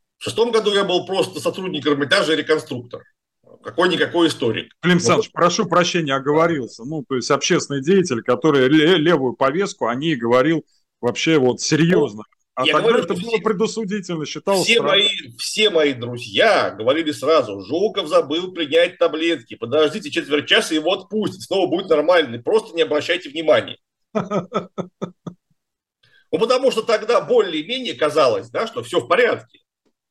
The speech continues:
Speaker 1: Ну, именно что казалось, и именно что кое-кому, мне нет. Казалось, что все в порядке, а значит, зачем об этом говорить? Тем более, что мы никак не можем, это второе,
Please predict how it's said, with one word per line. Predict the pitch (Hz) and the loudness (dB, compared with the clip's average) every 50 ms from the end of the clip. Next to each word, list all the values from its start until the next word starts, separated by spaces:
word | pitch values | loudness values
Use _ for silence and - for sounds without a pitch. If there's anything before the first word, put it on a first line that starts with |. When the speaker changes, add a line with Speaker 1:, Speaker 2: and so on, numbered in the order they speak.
| _ _ | _ _
Speaker 1:
Ну, | - 143 135 | -8 -8 -6
именно | 135 156 147 143 123 117 | -6 -6 -4 -2 -2 -2
что | - 127 | -2 -2
казалось, | 117 123 123 202 247 247 214 151 120 - 98 | -2 0 2 4 4 4 2 2 -2 -8 -8
и | 107 110 113 120 - | -6 -6 -4 -2 -2
именно | 185 175 175 156 156 | 0 0 2 0 0
что | 151 - 156 151 151 151 | 2 2 0 0 0 0
кое-кому, | 151 156 156 147 143 185 180 180 151 120 | 0 0 0 2 2 0 -2 0 -2 -4
мне | 101 104 117 147 147 117 | -4 -4 -2 -2 -2 -2
нет. | 110 127 127 101 - - _ _ _ _ _ _ - - - - _ _ _ _ _ _ _ - - - | -2 -2 -2 -2 -2 -4 _ _ _ _ _ _ -20 -20 -20 -20 _ _ _ _ _ _ _ -16 -6 0
Казалось, | 151 156 156 226 220 220 208 - | 0 2 4 4 4 4 2 2
что | - 208 | 0 -4
все | - - 220 202 | -2 0 0 0
в | - - | 0 2
порядке, | 208 202 208 214 226 220 - - 190 185 | 2 2 4 4 2 0 -2 -2 0 2
а | 175 165 | 2 2
значит, | 170 165 165 170 156 | 0 -2 -8 -8 -8
зачем | 170 160 196 196 196 | -6 -6 -4 -4 -2
об | 185 175 | -2 -2
этом | 180 180 175 165 | -2 -2 -2 -2
говорить? | 165 175 175 175 151 123 113 - | 0 2 4 4 4 2 -2 -6
Тем | - 135 | -10 -10
более, | 135 151 151 135 | -6 -6 -6 -4
что | 120 165 | -6 -6
мы | 160 165 | -8 -8
никак | 156 151 202 208 - - | -6 -4 -4 -4 -4 -4
не | 165 | -4
можем, | 165 170 147 127 143 - | -2 -2 -2 -2 -4 -8
это | 147 160 156 151 | -8 -8 -8 -6
второе, | - - 127 120 113 107 123 190 202 - | -2 2 2 2 4 4 2 2 0 -4